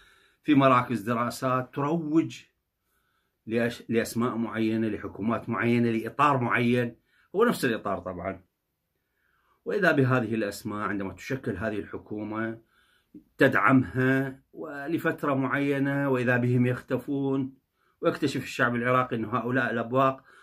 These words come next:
قد أخذوا مناصب كبيرة في هذه الحكومة التي دعموها، وتظهر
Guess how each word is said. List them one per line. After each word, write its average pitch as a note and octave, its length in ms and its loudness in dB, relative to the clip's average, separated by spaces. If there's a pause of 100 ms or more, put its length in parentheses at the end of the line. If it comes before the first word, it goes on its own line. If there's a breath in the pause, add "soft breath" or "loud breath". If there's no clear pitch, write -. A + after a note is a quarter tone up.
(160 soft breath)
قد B2 160 0
أخذوا A#2+ 340 2
مناصب A#2 420 2
كبيرة C3 540 0
في B2 220 -6
هذه A2 220 0
الحكومة A#2+ 460 -6
التي A#2+ 380 -2
دعموها، F#2 720 -4 (1040 soft breath)
وتظهر E3 760 4